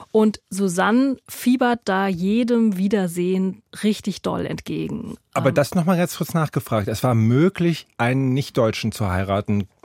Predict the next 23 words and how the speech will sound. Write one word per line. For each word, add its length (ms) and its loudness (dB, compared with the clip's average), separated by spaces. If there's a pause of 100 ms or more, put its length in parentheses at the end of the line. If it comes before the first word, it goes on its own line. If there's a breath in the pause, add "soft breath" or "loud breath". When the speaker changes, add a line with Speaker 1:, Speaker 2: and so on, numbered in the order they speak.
Speaker 2:
vielleicht 540 -2
sogar 180 -2
jemanden 400 0
aus 180 -2
dem 140 0
sogenannten 520 0
Westen. 480 -4 (560 loud breath)
Speaker 1:
Genau, 360 0
also 460 2
das 220 -4
steht 180 -2
im 540 0
D-D-R-Familiengesetzbuch 1300 -2
zu 120 -10
dieser 240 -2
Zeit. 320 -4
Man 80 0
braucht 240 -2
eben, 200 0
wie 60 0
gesagt, 260 -2
so 60 -2
ein 80 0